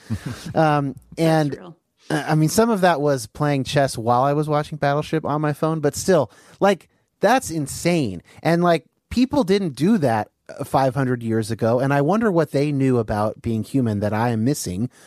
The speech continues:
Speaker 2: because I'm doing that all day long. And so it's a way to even out the sources of influence. And, and, uh, of course, Christ himself had these long prayer retreats and, and went into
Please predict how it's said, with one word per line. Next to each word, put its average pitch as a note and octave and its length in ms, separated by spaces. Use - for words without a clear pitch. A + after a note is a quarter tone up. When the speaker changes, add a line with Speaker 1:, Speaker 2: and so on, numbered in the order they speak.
Speaker 2:
because B2 340
I'm C#3 140
doing E3 280
that F2 160
all E2+ 160
day D#2 160
long. C2+ 320
And A#2 160
so B2+ 320
it's E3 140
a G#3+ 80
way E3 240
to D3 400
even E3 280
out D#3+ 300
the B2+ 400
sources D3+ 480
of B2 160
influence. C3+ 640
And, A#2 300
and, B2+ 320
uh, A#2+ 220
of B2+ 100
course, - 400
Christ C#3 420
himself B2+ 600
had B2 260
these A#2+ 200
long B2 220
prayer A#2+ 280
retreats A#2 480
and, G2+ 200
and G2 160
went A2+ 140
into G#2+ 420